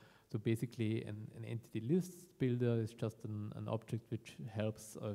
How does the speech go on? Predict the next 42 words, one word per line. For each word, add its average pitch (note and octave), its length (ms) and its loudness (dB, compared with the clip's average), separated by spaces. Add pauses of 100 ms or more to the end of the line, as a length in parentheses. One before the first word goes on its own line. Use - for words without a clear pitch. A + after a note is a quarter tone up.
with G#2+ 220 -8
building G#2+ 320 0
a G#2+ 80 -2
list G2+ 320 -4
of, G2+ 160 -2 (580)
a - 40 -4
listing A#2 600 0
of - 120 -6
entities. G2+ 500 -4 (100)
So G#2 80 -4
in, G2+ 240 -6
in G#2 160 -6
Drupal A2+ 320 -4
core, G#2+ 380 -2
it's - 280 -8
mostly A2 300 -4
used G#2 260 -2 (120)
for G#2 300 -2 (320)
administrative A2+ 800 0 (120)
listings, G#2+ 500 -4
like, G2 260 -4
uh, G2+ 340 -4
the G#2+ 80 -6
listing G#2 340 -6
of F#2+ 180 -4
the, G2 240 -4
the G2+ 80 -4
node G2+ 240 -6
types - 260 -8
that G#2 220 -6
you G2+ 80 -4
have G2 260 -6
in G#2 80 -8
your, G2 220 -8
in G2 80 -10
your F#2+ 100 -8
system. G#2 440 -10 (640)
Um, G#2 360 0
why A2 140 2
is C3 200 2
that A#2 180 -2
not A2+ 140 0